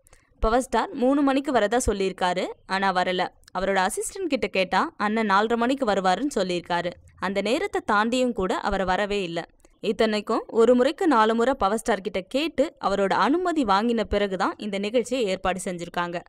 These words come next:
அதுக்காக நல்ல தொகையையும் வாங்கிய அந்த நடிகர் கடைசி நேரத்துல காலவாரிட்டாரு.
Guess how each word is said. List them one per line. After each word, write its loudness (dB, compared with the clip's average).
அதுக்காக 2
நல்ல 2
தொகையையும் 2
வாங்கிய 0
அந்த -4
நடிகர் -4
கடைசி -2
நேரத்துல 0
காலவாரிட்டாரு. 0